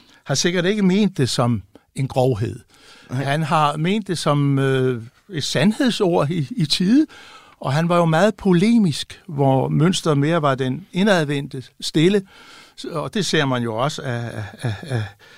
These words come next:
Speaker 1: af det næste, det er jo, at, at de begge jo kritiserer rationalismen, øh,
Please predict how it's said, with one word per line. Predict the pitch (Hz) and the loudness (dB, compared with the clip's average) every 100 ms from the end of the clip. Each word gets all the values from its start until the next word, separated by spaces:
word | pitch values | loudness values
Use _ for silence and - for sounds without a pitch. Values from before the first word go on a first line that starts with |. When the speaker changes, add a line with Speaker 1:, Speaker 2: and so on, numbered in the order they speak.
| _ | _
Speaker 1:
af | - 113 | -10 -4
det | 113 | 0
næste, | 120 185 - 180 | 2 0 0 -2
det | 170 143 | 0 0
er | 135 | 2
jo, | 156 156 | 2 2
at, | 131 110 - - - - - - | -2 -4 -8 -20 -20 -20 -20 -8
at | 120 110 107 - _ | -4 -4 -6 -12 _
de | 135 | -8
begge | - 147 190 | 0 2 4
jo | 170 135 | 4 2
kritiserer | - 147 123 - 156 160 139 | 0 0 0 2 2 2 0
rationalismen, | 123 - 131 123 185 - 165 139 - - - - - | -4 0 0 2 -2 0 0 0 -2 -20 -20 -20 -6
øh, | 123 123 120 | 0 2 2